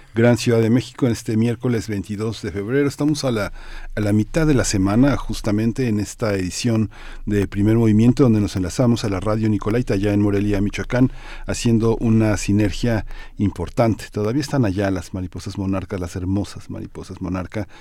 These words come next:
que son un placer, una, una enorme lección de vida, de resistencia y de fuerza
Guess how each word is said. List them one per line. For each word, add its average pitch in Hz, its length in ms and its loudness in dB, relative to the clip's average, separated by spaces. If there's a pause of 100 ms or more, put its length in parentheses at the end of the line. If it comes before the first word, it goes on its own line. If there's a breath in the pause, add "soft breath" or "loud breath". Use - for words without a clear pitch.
(240 loud breath)
que - 80 -12
son 101 420 -4
un 104 140 0
placer, 95 400 -6 (140)
una, 101 280 -4
una 98 200 -2
enorme 98 320 0
lección 92 320 -4
de 90 100 -2
vida, 90 300 -4 (340 loud breath)
de 90 80 -6
resistencia 90 600 -4
y 85 40 -2
de 78 80 -6
fuerza 87 460 -6